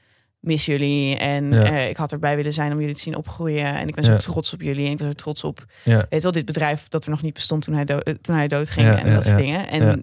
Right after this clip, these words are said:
Speaker 1: terwijl, en het was een mooi moment. Ja, op het moment nadat bleek,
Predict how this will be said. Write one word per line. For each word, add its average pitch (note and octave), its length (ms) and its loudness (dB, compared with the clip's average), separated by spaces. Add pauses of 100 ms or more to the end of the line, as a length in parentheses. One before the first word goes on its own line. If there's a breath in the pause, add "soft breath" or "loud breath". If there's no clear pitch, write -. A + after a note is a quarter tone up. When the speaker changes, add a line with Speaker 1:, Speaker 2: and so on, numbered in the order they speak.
(120)
Speaker 1:
terwijl, F3 320 0
en F3 140 0
het E3+ 120 -2
was E3+ 160 0
een E3 240 -2
mooi E3 200 2
moment. D#3 680 -2 (560)
Ja, E3 200 0
op F3 140 0
het - 120 -10
moment E3+ 300 0
nadat D#3+ 500 -2 (360)
bleek, D#3 460 -2